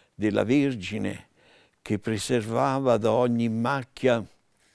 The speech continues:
del peccato, e prima di mate-,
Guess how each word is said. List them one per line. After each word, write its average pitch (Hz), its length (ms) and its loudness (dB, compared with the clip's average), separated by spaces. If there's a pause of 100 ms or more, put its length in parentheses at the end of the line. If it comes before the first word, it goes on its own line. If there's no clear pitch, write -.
(600)
del 95 220 -4
peccato, - 760 -6 (520)
e 123 160 4
prima 135 540 -2
di 113 420 -2 (640)
mate-, 107 360 -4